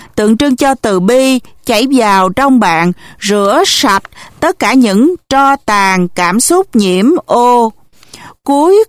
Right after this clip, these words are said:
cùng, một cơn gió ban phước mạnh mẽ, biểu tượng năng lực, thổi bay đi tất cả những gì bất tịnh, không để lại một dấu vết nào.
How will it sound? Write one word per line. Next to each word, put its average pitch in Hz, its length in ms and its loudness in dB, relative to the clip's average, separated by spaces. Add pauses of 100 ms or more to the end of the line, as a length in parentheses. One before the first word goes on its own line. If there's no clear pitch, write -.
cùng, 208 340 2 (300)
một 220 280 0
cơn 269 280 0
gió 254 380 2 (120)
ban 240 260 0
phước 339 440 -2
mạnh 202 360 2
mẽ, 196 400 -2 (320)
biểu 214 400 2
tượng 196 380 0 (180)
năng 285 320 2
lực, 202 260 0 (380)
thổi 254 260 0 (140)
bay 285 360 2
đi 262 300 0 (280)
tất 339 180 -4
cả 240 100 -2
những 247 280 2
gì 190 400 0 (200)
bất 277 360 -4
tịnh, 190 320 0
không 240 260 -2
để 240 160 0
lại 185 360 0
một 185 360 0
dấu 247 320 0
vết 262 340 0
nào. 185 480 0